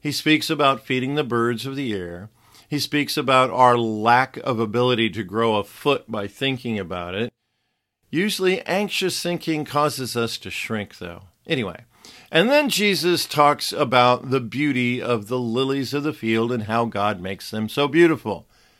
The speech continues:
Then Jesus asks this question in verse thirty. "Wherefore, if God so clothe the grass of the field, which today is and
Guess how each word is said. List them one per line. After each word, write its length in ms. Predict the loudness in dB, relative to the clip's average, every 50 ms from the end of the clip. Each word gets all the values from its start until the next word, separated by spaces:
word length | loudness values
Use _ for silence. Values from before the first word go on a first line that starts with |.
| _ _ _ _ _ _ _ _
Then 220 | -6 -4 -2 -2 -2
Jesus 480 | -2 -2 -2 -2 -2 -4 -6 -6 -4
asks 400 | -2 0 0 0 -2 -4 -6 -8
this 240 | -6 -6 -6 -6 -6
question 520 | -6 -4 -2 -2 -2 -4 -6 -8 -6 -6
in 140 | -6 -4 -4
verse 300 | -4 -4 -4 -6 -6 -6
thirty. 420 | -4 -2 0 0 -2 -4 -6 -10 -12 -18 _ _ _ _ _ _ _ _ _ _ _ _ _
"Wherefore, 760 | 2 4 6 6 6 4 0 0 0 2 2 0 0 -2 -6 -12 _ _ _ _ -6
if 240 | -2 -2 -2 -2 0
God 380 | 2 4 6 6 4 4 0
so 240 | -2 -2 -2 -2 -2
clothe 720 | -2 -2 0 2 4 4 4 4 4 2 0 -4 -6 -8
the 80 | -8 -4
grass 380 | -2 0 2 2 0 0 -4 -8
of 60 | -10
the 60 | -10
field, 520 | -6 -4 -2 0 0 0 0 -2 -4 -6
which 360 | -8 -8 -8 -8 -10 -12 -12 -10
today 480 | -8 -6 -2 0 2 2 2 2 2
is 420 | 2 2 2 2 2 0 -2 -4 -8
and 220 | -8 -8 -10